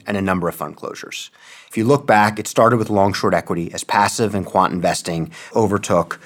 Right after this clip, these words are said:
traditional active long short. More recently this year, we're seeing closures in very well-established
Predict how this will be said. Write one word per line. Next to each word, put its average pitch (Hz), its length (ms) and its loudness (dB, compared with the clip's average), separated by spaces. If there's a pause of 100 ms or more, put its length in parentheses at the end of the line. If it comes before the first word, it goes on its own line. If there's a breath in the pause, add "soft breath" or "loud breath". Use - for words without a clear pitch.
(140 loud breath)
traditional 101 480 0
active 82 320 -4
long 73 180 -6
short. - 300 -8 (460 loud breath)
More 104 160 2
recently 127 400 2
this 107 240 -2
year, 90 180 0
we're 117 300 0
seeing 123 180 2
closures 87 640 -2
in 85 220 -6
very 104 260 2
well-established 92 920 0